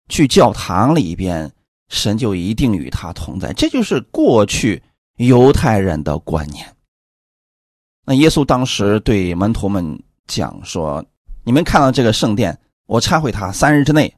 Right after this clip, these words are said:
我要重新建造起来。”那耶稣所说的是以自己的身体为殿，这就是指教会呀。那教会它就不再是一个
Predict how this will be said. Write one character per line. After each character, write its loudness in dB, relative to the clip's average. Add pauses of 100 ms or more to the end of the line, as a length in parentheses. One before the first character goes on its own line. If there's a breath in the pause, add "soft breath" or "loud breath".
(140)
我 -4
要 0
重 -2
新 -2
建 -6
造 -6
起 -8
来。” -16 (920)
那 -8
耶 2
稣 2
所 0
说 -2
的 0
是 -2 (280)
以 -2
自 0
己 -6
的 -6
身 0
体 -6
为 -8
殿， -6 (600)
这 0
就 -4
是 -6
指 -12
教 0
会 2
呀。 -18 (1700 soft breath)
那 -2
教 4
会 0
它 -4
就 -2
不 6
再 0
是 -2
一 -2
个 -2